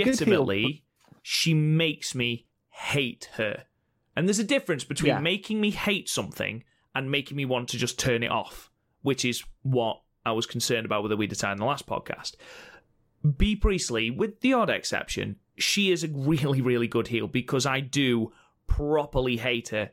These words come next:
Speaker 1: and I can't wait to see her get her ass handed to her. And what is the point in a heel? It's exactly that. I can't wait to watch Sendai Cinderella, and hopefully, 'cause I've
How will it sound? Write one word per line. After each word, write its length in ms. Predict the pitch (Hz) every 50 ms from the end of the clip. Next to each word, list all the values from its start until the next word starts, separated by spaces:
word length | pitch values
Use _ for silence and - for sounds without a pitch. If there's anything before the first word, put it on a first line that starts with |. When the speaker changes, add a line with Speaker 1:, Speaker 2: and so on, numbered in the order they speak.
| _ -
Speaker 1:
and 120 | 131 127
I 80 | 131 131
can't 420 | 131 - - 143 135 131 123 -
wait 380 | 120 113 117 127 131 131 - -
to 100 | - 123
see 240 | - - 127 127 123
her 100 | 117 117
get 260 | 113 - 127 120 -
her 120 | 110 113
ass 220 | 113 117 117 - -
handed 320 | 113 117 113 117 113 -
to 200 | - 127 123 120 123
her. 180 | 131 135 131 135 - - - - _ -
And 300 | 131 135 131 131 127 - - _ _ _ _ _ _ _ _ _ _ _ _ _ _ _ _ _ _ _
what 360 | 143 131 127 135 147 139 127
is 100 | 143 -
the 80 | 139 131
point 260 | - 143 139 127 117
in 80 | 127
a 60 | 127 123
heel? 340 | 139 156 127 98 95 - _ _ _ _ -
It's 160 | 127 - -
exactly 560 | 135 123 120 120 139 127 123 - - 113 113
that. 260 | 107 143 117 98 - - _ - - _ _ _
I 200 | - 180 190 185
can't 340 | 185 - 180 175 170 156 131
wait 340 | 165 170 135 113 117 - - - -
to 80 | 123
watch 280 | 117 120 135 127 - -
Sendai 440 | - - 139 131 131 135 123 123 123
Cinderella, 680 | 123 - 127 123 120 120 120 123 113 101 101 101 104 - _ _ _ - _ -
and 300 | 120 127 123 120 123 - - - -
hopefully, 400 | - 156 165 - - - 110 113
'cause 100 | - -
I've 180 | 123 113 -